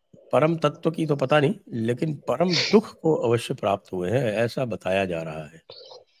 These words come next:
और उसी दुख में उन्होंने आज constitution की कॉपियां बांटी, तो उनमें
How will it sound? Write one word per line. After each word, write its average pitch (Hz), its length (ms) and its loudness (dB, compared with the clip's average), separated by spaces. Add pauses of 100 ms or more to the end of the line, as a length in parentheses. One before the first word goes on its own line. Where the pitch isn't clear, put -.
(120)
और 117 180 6
उसी 156 380 8
दुख 160 260 4
में 165 160 10
उन्होंने 143 280 4
आज 131 240 4
constitution 123 680 -2
की 120 140 -6
कॉपियां 113 400 0
बांटी, 113 500 -2 (540)
तो 113 680 -2 (800)
उनमें 131 480 0